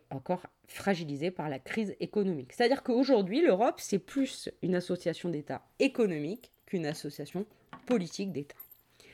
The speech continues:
Voilà, j'ai enfin corrigé, euh, cette fiche de travail, euh, numéro un. Je vous retrouverai, euh, pour la suite avec d'autres podcasts, podcasts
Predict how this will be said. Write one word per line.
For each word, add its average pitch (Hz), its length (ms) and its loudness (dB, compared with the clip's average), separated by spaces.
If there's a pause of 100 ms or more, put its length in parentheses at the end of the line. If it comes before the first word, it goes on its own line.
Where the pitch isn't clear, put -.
(320)
Voilà, 196 300 8
j'ai 208 160 2
enfin 269 440 2
corrigé, 196 800 2
euh, 127 200 -4
cette 180 400 -4
fiche 214 460 -6
de 135 200 -4
travail, 151 540 -4
euh, 117 140 -4
numéro 196 500 6
un. 208 180 4 (600)
Je 175 160 6
vous 233 200 6
retrouverai, 190 680 4
euh, 135 100 4
pour 262 240 8
la 202 100 6
suite 330 400 2
avec 147 320 0
d'autres 240 280 4
podcasts, - 760 -2
podcasts 196 580 2